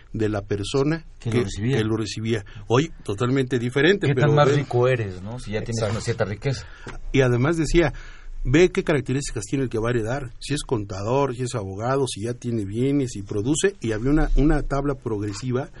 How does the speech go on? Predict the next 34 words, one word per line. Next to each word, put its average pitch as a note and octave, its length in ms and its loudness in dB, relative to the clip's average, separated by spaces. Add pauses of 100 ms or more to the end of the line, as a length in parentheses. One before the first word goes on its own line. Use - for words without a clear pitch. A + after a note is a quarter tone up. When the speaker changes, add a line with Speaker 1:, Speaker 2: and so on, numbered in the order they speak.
(580)
Speaker 1:
en B2+ 220 2
función A#2+ 420 -2
de D3 120 2
eso D3+ 200 0
el C3+ 140 2
impuesto. G#2+ 600 -2 (420)
O A#2 60 -4
sea, C#3 320 2 (560)
¿cuál G3+ 180 6
es A3 40 4
la G3+ 80 6
dimensión? D3 580 2 (280)
Pues A2+ 160 -6
muchísima. A2+ 560 -2
Hoy C#3 180 4
sabemos C#3+ 400 2
que A2+ 120 -8
fiscalmente, A2+ 640 -2
lo, G2+ 180 -4
lo G2 400 -10
éramos A2 340 -4
platicando A2 400 -4
con A2 240 -4
Israel, C#3+ 460 6 (380)
cuáles B2 280 2
son A#2 160 -2
esos A2+ 240 -4
alcances A#2 540 -4
de, G2 240 -6 (380)
de G2+ 100 -2
los G2 140 -2
tributos, B2 500 0
de A2+ 60 2
las G2 100 -2